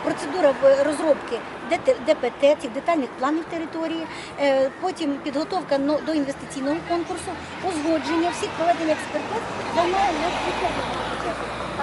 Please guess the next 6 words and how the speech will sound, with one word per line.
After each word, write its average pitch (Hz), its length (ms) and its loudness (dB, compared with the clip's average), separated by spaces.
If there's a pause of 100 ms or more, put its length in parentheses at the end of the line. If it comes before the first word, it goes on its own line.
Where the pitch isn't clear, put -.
розробка 370 440 -2
самого, 339 340 0 (540)
м, 269 200 -4 (100)
проектного 339 580 0
ж, - 20 -8 (460)
ем, 285 140 0